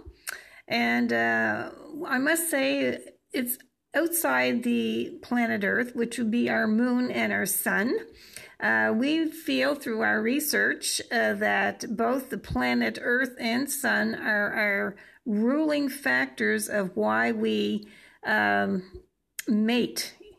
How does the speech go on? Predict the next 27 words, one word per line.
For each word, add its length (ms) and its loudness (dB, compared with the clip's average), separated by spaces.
e-, 160 -2
with 240 0
each 240 -2
other, 400 -4
meaning 580 2
that 440 0
the 240 0
moon 680 0
and 220 -2
the 80 -2
sun, 680 0
when 160 -2
you 120 -2
have 320 -2
the 160 0
eclipse, 800 -4
uh, 440 2
they 340 0
pretty 360 -2
well 220 2
go 220 0
on 180 0
top 360 0
of 120 0
each 240 -6
other. 440 0
Like, 320 -2